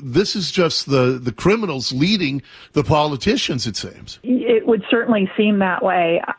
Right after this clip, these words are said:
Speaker 2: I, again, how none of this has come on the radar screen, um, as a, you know, of regulators, I don't know. 'Cause when you think about,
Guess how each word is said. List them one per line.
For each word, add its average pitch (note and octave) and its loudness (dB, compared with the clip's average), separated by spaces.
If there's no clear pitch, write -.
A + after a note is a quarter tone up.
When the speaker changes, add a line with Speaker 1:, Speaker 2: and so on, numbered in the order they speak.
Speaker 2:
I, F#3+ 0
again, G3 0
how A3+ 0
none G#3 0
of F#3+ -2
this F3 0
has F3 -10
come F#3+ 0
on F3 -2
the F3 2
radar F#3 2
screen, F3+ -4
um, F3+ 0
as F3+ 0
a, E3+ 0
you G#3 4
know, E3+ 0
of F3+ -2
regulators, F3 2
I E3+ 2
don't E3 0
know. E3+ -2
'Cause G3 0
when A3+ 4
you A3+ 4
think C#4+ 0
about, G3+ 0